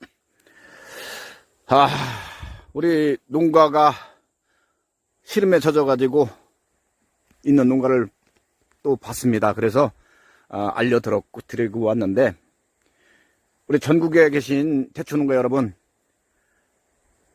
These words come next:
뭐, 제 말이 정답은 아닙니다. 그렇지만 저는 세균성보다 곰팡이에 가깝다는 것을 분명하게 말씀을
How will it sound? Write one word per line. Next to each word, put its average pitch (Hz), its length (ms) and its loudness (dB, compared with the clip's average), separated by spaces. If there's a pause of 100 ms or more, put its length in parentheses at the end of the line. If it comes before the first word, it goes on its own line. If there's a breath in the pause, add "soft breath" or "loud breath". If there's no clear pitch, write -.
(1160)
뭐, 143 240 4
제 - 220 0
말이 175 360 4
정답은 170 520 -4
아닙니다. 104 640 -6
그렇지만 151 280 -6
저는 151 300 0 (1600 soft breath)
세균성보다 175 760 0
곰팡이에 156 640 -2
가깝다는 143 600 -4
것을 135 220 -2
분명하게 151 580 0
말씀을 135 580 -2